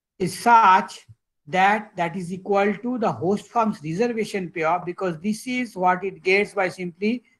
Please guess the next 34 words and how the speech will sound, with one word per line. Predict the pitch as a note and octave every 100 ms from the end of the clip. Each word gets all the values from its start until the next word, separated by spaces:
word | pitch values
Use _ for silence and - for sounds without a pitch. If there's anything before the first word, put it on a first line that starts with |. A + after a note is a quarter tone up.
| _
rejecting | D3 D#3+ G3 A3+ - A3+ G3+
any | F#3+
buyout | E3+ D#3+ D#3 D#3+ D#3+
offer | D#3 E3+ D#3+
of | F3+ D#3 F3
S | D3+ -
and | C#3+ A#2+
P. | E3+ A#2 - _ _ _ _ _
Okay, | E3+ B3 C4+ C4 - _
so | - - A#3 A3+ A3+ A3+ - _
this | D#3 C4 B3+
has | C#4+ C#4+ -
to | F#3
be |
satisfied, | F#3 E3 D3+ D3+ - D3 D3 G3 G#3 _ _ _
and | - F3 F3 F3 - _
so | _ F#3+ F#3+ F#3
alpha | F3+ F#3+ G3 G3
J | E3 G3 F#3
plus | F#3+ E3+ D#3+
P | - F3+
J | D#3 A3 G#3 G#3 - _ _
should | - F3+ D#3
be | F3+
equal | E3+ E3 D#3+
to | D#3+ D#3+ D#3+
lambda | D3+ D3+ D#3+ G#3
J, | F#3+ G#3 G3+
and | F3+ F3
if | E3+ -
I | E3+ D#3+ D#3+ - _ _ -
am | F3 F#3
able | F3 E3+ F#3
to | F3 F#3+ F3 E3+ D#3+